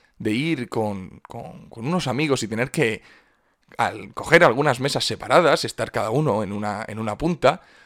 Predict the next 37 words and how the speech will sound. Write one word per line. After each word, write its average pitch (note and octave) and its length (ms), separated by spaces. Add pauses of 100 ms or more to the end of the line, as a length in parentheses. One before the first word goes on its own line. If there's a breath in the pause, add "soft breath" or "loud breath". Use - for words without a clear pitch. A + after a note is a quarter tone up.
(220 soft breath)
por A#2+ 160
el G#2+ 140
tema B2 300
de, G2+ 420
del G#2 240
covid. G3 320 (720 soft breath)
Y C3 400
más D#3+ 240
allá, D#3 460 (340)
pensando D3 380
no B2 80
solamente A2 420
en G2+ 60
el G2+ 100
tema G#2+ 180
del G2 100
restaurante, A2 580 (180)
ese A#2+ 460
miedo C#3 600 (140)
que, G2 580 (180)
que F#2 360
nos A2+ 180
dirigían A#2+ 440
por - 180
una A#2 240
posible A2+ 400
multa, D3 500 (400 soft breath)
por G#2+ 180
ir C3 400
más A#2 300
de G2+ 260
tres C#3 320
personas A2 540
en G#2+ 80
un F2+ 100
coche, - 480 (720 soft breath)
em, G#2 560